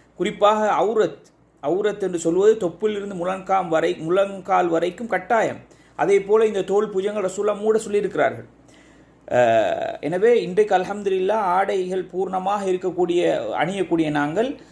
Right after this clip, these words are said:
எமது அவுரத்து பகுதிகளை மிக குறிப்பாக கவனத்தில் நாங்கள் வைத்துக்கொள்ள வேண்டும். இறுக்கமான ஆடைகள் அல்லது ருக்கு சுஜூ சரியாக செய்ய முடியாத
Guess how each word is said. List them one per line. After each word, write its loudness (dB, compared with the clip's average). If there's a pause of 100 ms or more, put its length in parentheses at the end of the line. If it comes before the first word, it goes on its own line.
(180)
எமது 2
அவுரத்து 2
பகுதிகளை 0
மிக -4
குறிப்பாக 0
கவனத்தில் -4
நாங்கள் -4
வைத்துக்கொள்ள -2
வேண்டும். -2
இறுக்கமான 2
ஆடைகள் 0
அல்லது 2
ருக்கு 0
சுஜூ -4
சரியாக 2
செய்ய -4
முடியாத 0